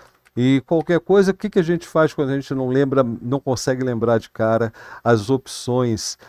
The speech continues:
do, de um programa qualquer da, da linha de comandos? O que que a gente faz? Ó, ele já falou, né? Ah, eu acho que é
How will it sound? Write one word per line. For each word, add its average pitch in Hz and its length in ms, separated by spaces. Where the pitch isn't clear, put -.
do, 120 520
de 117 100
um 135 120
programa 127 580
qualquer 117 460
da, 107 280
da 113 140
linha 117 220
de - 80
comandos? 101 640
O - 40
que 160 120
que 180 40
a 180 80
gente 151 240
faz? 104 600
Ó, 117 360
ele 170 160
já 180 160
falou, 135 440
né? 139 220
Ah, 117 520
eu 117 120
acho 117 260
que 131 120
é - 40